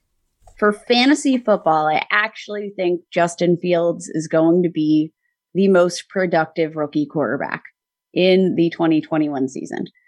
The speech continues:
Um, I, I just think with his mobility, I have to imagine, uh, yes, I think they start Andy Dalton week one.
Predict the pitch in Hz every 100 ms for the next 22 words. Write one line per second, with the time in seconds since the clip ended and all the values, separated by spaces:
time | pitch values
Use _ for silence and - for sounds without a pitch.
0 | _ _ - 127 147 139 - 180 - 170
1 | 170 180 175 170 196 196 220 190 185 185
2 | 170 165 170 175 170 180 202 185 175 170
3 | 170 170 165 - 160 156 175 165 165 -
4 | 160 165 156 160 - 160 - 156 156 160
5 | 160 170 160 139 _ - 214 214 214